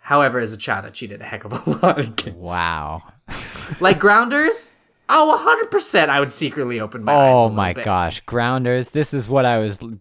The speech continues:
Speaker 2: wanting to talk about. My gosh,
Speaker 1: Okay,
Speaker 2: me and my
Speaker 1: yeah.
Speaker 2: friends got so into Grounders.
Speaker 1: Oh, no.
Speaker 2: Like,
Speaker 1: <laughs>
Speaker 2: it was so, oh, we were intense with Grounders.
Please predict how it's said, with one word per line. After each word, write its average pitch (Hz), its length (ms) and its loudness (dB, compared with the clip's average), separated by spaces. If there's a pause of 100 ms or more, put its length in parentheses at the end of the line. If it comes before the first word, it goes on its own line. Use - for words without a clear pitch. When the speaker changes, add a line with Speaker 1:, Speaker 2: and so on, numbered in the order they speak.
(120)
Speaker 2:
wanting 110 480 -2
to 104 100 -8
talk 107 320 -2
about. 82 340 -10
My 117 300 -8
gosh, 117 500 -4
Speaker 1:
Okay, 110 140 -8
Speaker 2:
me 123 160 -6
and 151 120 -8
my 131 120 -4
Speaker 1:
yeah. 123 120 -4
Speaker 2:
friends 98 360 -6
got 104 240 -8
so 123 460 -2
into 120 260 -6
Grounders. 92 960 -6 (240)
Speaker 1:
Oh, 120 160 -6
no. 110 180 -8
Speaker 2:
Like, 117 280 -2 (380)
Speaker 1:
<laughs> - 400 -14
Speaker 2:
it 156 120 2
was 160 160 2
so, 143 480 2 (280)
oh, 107 380 2
we 165 680 -6 (300)
were 143 200 -2
intense 123 720 -6
with 104 220 -6
Grounders. 87 800 -8